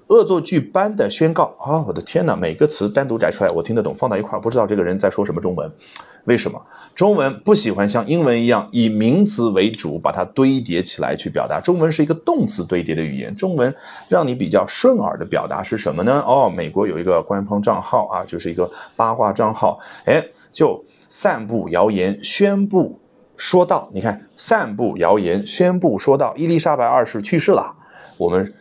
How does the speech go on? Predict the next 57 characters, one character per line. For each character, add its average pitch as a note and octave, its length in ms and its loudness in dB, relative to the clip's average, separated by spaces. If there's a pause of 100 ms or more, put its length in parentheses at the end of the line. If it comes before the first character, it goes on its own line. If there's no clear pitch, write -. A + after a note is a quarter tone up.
(200)
中 D#3+ 200 2
文 G2+ 140 2
是 G#2+ 160 -2
喜 - 180 -4
欢 F#2 160 -4
用 F#2+ 200 -4
动 G#3 200 0
词 - 240 -10
一 G2 160 -4
二 F#2 160 2
三 F#2 240 -4
堆 G2+ 220 0
叠， D2+ 160 -6
人 G#2+ 140 -4
家 B2 80 -2
到 B2+ 120 0
现 A#2+ 220 -4
在 G2+ 140 0
英 A2 120 -4
文 F#2+ 160 -4
一 G#2+ 60 -10
个 G#2+ 180 -2
名 D#2 220 -8
词， - 300 -12
一 D3+ 100 -2
个 F3+ 80 2
动 D3+ 180 -2
词 - 80 -12
都 F2 80 -4
没 D#2+ 80 -6
有 C#2+ 60 -4
出 D#2+ 160 -8
现。 - 180 -10 (280)
那 B3+ 280 2
用 A3 160 6
名 G3 200 2
词 A3 100 0
表 D#3+ 100 4
达 C#3+ 100 4
什 D#3 120 -4
么 E3 60 -2
好 F2+ 240 -2
处 D#3 160 -2
呢？ C#3 80 0
你 G#2+ 100 -2
看 D#3 160 -2
啊， F#2+ 140 0
前 G2+ 260 0
面 F#3 160 2
这 D#3 80 4
一 C#3+ 140 2
部 F3 120 4
分 G2 160 -4
就 C#3+ 120 2
是 G#2 240 0 (280)
A G#3 480 2 (260)
sent F#3 500 0